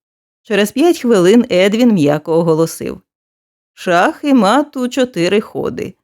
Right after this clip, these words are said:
"Непогано", кивнув Мозес. "Дасте можливість відігратися? Тепер, коли ми вже трохи краще знаємо одне одного, розпочнеться справжня гра". Мелілоу погодився зіграти ще партію.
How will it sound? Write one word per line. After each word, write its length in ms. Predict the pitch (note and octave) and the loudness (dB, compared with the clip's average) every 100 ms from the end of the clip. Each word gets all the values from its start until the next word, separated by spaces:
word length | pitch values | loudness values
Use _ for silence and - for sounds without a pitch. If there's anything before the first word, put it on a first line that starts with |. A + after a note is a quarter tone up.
| _ _ _ _ _ _ - | _ _ _ _ _ _ -4
"Непогано", 1080 | D3 - C#3+ E3 E3 F#3 F#4+ G#4 G#3+ - - _ | 2 2 2 0 0 0 0 2 0 -2 -12 _
кивнув 440 | - F3 E3 C#3+ | -6 -2 2 2
Мозес. 540 | D#3+ D#3 C3 G2+ - - _ _ _ _ | 2 2 0 -2 -8 -12 _ _ _ _
"Дасте 440 | A3 A3 A3 A#3+ D#4 | -2 0 0 0 0
можливість 560 | G#4+ D#4+ G3+ D3+ D#3+ | 2 2 2 0 -4
відігратися? 800 | F3 F3+ A3+ E3+ A#2+ - - - - _ _ _ _ - | -4 0 0 0 -2 -6 -14 -14 -14 _ _ _ _ -8
Тепер, 420 | F3 B3 E4 C#4+ | -6 0 0 2
коли 220 | D#3+ E3 | 0 0
ми 120 | E3 | 0
вже 140 | E3+ F3 | 0 -2
трохи 320 | - F#3 A#3+ | -4 -4 -6
краще 500 | - A3 B2+ - D3 | -4 -4 -4 -4 -4
знаємо 500 | D3 C#3 C3+ D3 F#3+ | 0 2 2 2 2
одне 320 | A3 A3+ C4+ | 2 2 4
одного, 500 | D4+ C#4 C#4+ C#4+ C4+ - _ _ | 2 0 0 2 0 -4 _ _
розпочнеться 760 | E4 E4 G#3 - E3 F3 - D#3+ | -8 -6 -8 -6 -4 -4 -4 -10
справжня 580 | - C3+ F#3+ F#3+ C#3+ | -8 -6 -4 -2 -4
гра". 280 | C3 B2 A#2+ - _ _ _ _ _ _ _ - | -4 -8 -10 -14 _ _ _ _ _ _ _ -4
Мелілоу 520 | E3 A3 F#4 E4+ D4+ | 0 4 4 4 2
погодився 600 | - F3 G3 A#3+ A#3+ F3 | 0 0 2 0 -2 -2
зіграти 420 | D#3 D3 F3+ G3 | -2 -2 -4 -6
ще 260 | - - C3+ | -10 -8 -8
партію. 600 | C#3+ - - - - | -8 -12 -12 -16 -16